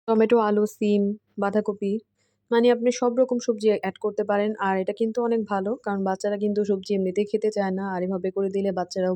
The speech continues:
বুঝতে পারবে না, খিচুড়ির সাথে সাথে সবজিও খেয়ে ফেলবে। তো অল্প অল্প করে সব রকম সবজি আমি অ্যাড করব।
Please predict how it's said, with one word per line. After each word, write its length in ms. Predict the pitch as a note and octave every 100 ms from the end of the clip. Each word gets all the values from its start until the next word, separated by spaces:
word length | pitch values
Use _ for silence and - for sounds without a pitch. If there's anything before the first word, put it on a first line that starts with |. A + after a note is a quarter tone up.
| F#3
বুঝতে 240 | F#3+ G3+ F#3+
পারবে 240 | F#3 F3+
না, 120 | F#3 C4+ _ _ _ _
খিচুড়ির 360 | - G#3+ A3+ A3
সাথে 160 | G#3+ G#3
সাথে 160 | A3+ A#3
সবজিও 400 | C4 A3 F#3 F#3 F3+
খেয়ে 140 | F#3 F3+
ফেলবে। 300 | E3+ E3 E3 - _ _ _ _ _
তো 20 | A3+
অল্প 160 | A3 A#3+
অল্প 160 | A#3 A#3+
করে 140 | A#3 A#3
সব 160 | B3+ G3+ G3+
রকম 180 | G#3 G#3+
সবজি 220 | - G3+ G#3
আমি 140 | G3
অ্যাড 120 | F#3+ -
করব। 180 | G3+ F#3